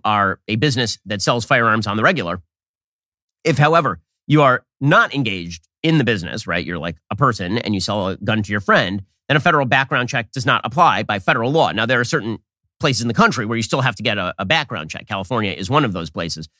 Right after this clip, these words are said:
I believe. The president is urging the F T C to produce a public report examining how manufacturers market guns.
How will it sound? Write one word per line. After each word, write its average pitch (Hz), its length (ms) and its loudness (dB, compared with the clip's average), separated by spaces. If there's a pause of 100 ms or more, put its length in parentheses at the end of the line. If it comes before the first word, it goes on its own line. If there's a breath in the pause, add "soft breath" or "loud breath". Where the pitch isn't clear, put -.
(340)
I 101 60 0
believe. 85 320 -6 (320)
The 101 80 -6
president 175 380 2
is 135 120 -4
urging 160 300 2
the 143 140 -2
F 151 100 0
T 147 140 -10
C 208 180 -2
to - 120 -6
produce 131 240 -4
a 135 80 0
public 214 280 0
report 123 220 -4
examining 151 400 0
how 131 140 0
manufacturers 143 640 0
market 135 320 2
guns. 90 300 -6